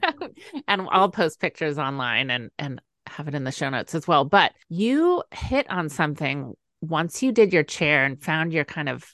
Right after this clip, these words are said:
Speaker 2: shapes and things you want, you wanted to do that you've done for a long time, and people love it and it keeps selling.
Speaker 1: Yeah.
Speaker 2: And I think so many people feel like,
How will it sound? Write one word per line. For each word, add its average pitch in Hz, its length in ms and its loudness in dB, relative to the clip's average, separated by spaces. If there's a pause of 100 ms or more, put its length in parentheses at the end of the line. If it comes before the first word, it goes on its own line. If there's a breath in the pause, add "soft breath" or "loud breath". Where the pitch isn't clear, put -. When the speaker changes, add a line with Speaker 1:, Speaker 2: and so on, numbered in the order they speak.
(260)
Speaker 2:
shapes - 440 2
and 156 100 -4
things 147 240 -4
you 151 80 0
want, 139 240 -2 (240)
you 156 160 -2
wanted 135 280 -2
to - 80 -12
do 120 220 0 (380 loud breath)
that 208 160 6
you've 220 260 4
done 165 440 4 (120)
for 185 140 2
a 175 100 6
long 170 380 2
time, 151 400 -2 (120)
and 180 220 0
people 220 540 4
love 196 220 6
it 139 220 2
and 160 140 -4
it - 140 -8
keeps - 420 0
selling. 127 760 0 (240 loud breath)
Speaker 1:
Yeah. 196 180 4
Speaker 2:
And 220 100 4
I 254 100 6
think 294 220 2
so 240 220 4
many 320 240 4
people 190 540 2
feel 185 220 0
like, 156 300 0